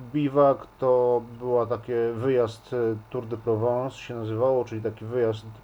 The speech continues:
po okolicy ciężarówkami, integracyjny, ale nie tylko, bo też jakieś tam misje były, e, po drodze, e, typu,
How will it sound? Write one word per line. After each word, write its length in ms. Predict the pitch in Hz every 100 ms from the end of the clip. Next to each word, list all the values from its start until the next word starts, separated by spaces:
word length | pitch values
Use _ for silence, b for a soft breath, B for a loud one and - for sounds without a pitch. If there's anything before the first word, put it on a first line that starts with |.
| -
po 140 | 131 120
okolicy 720 | 110 120 123 120 131 127 120 B B B -
ciężarówkami, 920 | 127 113 120 120 110 123 127 127 123 110 B B -
integracyjny, 1000 | 135 127 131 127 120 - 139 143 143 143 139
ale 180 | 147 143
nie 140 | 135 110
tylko, 380 | 139 135 139
bo 160 | 120 117
też 280 | 113 113 110
jakieś 240 | 110 -
tam 160 | - 113
misje 400 | 120 110 - 107
były, 300 | 104 110 107
e, 540 | 104 107 110 104 127 107
po 80 | -
drodze, 540 | 123 123 113 117 117 113 110 B B B - - -
e, 540 | 117 110 113 113 113 107
typu, 680 | 113 113 117 120 117 117